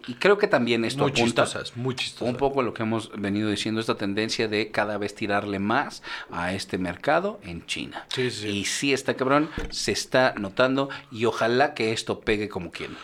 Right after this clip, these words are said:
Speaker 2: Pues lo hablamos hace meses, ¿no? Que justamente hace un año, previo a la pandemia, no sé, hace meses, previo a la pandemia, eh, el mercado chino acababa de rebasar al mercado gringo como el mercado más importante del mundo.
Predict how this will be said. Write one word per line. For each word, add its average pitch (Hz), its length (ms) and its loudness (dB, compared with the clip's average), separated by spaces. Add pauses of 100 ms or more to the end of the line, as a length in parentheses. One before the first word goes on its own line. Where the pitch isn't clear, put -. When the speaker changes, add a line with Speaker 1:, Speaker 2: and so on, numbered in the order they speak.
(120)
Speaker 2:
Pues 175 140 0
lo 175 60 8
hablamos 170 360 4
hace 170 200 -2
meses, 170 400 -2
¿no? 160 240 -4
Que 107 400 -6 (260)
justamente 147 960 -4 (440)
hace 107 800 -4 (120)
un 127 260 -4
año, 139 400 -2
previo 170 280 4
a 185 40 6
la 139 100 2
pandemia, 113 460 -4
no 107 80 -8
sé, - 140 -8
hace 78 240 -10
meses, - 380 -16
previo 160 260 2
a 156 40 0
la 131 120 -2
pandemia, 104 540 -4 (600)
eh, 98 520 -2
el 98 100 -4
mercado 107 380 -2
chino 117 500 -4
acababa 113 960 -4
de 95 160 -8
rebasar 95 760 -4
al 113 100 -2
mercado 95 420 -6
gringo 107 360 -8
como 95 160 -6
el 87 80 -10
mercado 90 320 -8
más 107 180 -8
importante 98 500 -8
del 90 140 -8
mundo. 127 480 -4